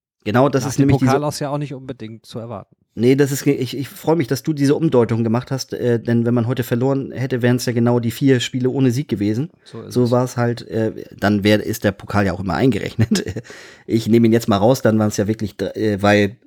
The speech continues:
Speaker 1: nach, äh, hundertzwanzig Minuten war's ja auch ein Unentschieden, äh, gegen Waldhof Mannheim. Ähm, es ist nämlich dann auch eine Serie ohne Niederlage
Speaker 2: Mhm.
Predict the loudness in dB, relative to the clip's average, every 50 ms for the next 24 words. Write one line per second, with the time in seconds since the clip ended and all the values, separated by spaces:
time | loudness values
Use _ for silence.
0 | _ _ _ -12 -8 -6 -6 -6 -6 -4 -4 -4 -4 -4 -4 -2 0 2 2 2
1 | 2 2 0 2 2 2 2 2 2 0 0 0 -2 -2 -2 -2 -4 -6 -6 -8
2 | -8 -8 -8 -6 -6 -6 -6 -6 -6 -6 -6 -6 -4 -4 -4 -6 -6 -8 -6 -6
3 | -6 -4 -4 -4 -4 -2 -2 -4 -4 -4 -4 -4 -4 -4 -4 -4 -2 -2 -2 -4
4 | -6 -6 -10 -14 -20 -20 -20 -20 -20 -20 _ _ _ _ 0 2 4 4 4 2
5 | 2 -2 -6 _ _ _ _ _ _ _ _ _ _ _ _ _ -20 -20 -20 -14
6 | -10 -6 -4 -4 0 2 2 2 2 2 2 2 2 2 2 0 -4 -4 -4 -4
7 | -4 -4 -2 0 2 4 4 4 2 2 2 2 2 2 2 2 2 2 0 -2
8 | -4 -6 -4 -2 -2 0 0 2 2 2 2 2 0 0 0 -2 -4 -6 -8 -8
9 | -14 _ _ _ _ _ _ _ _ _ -20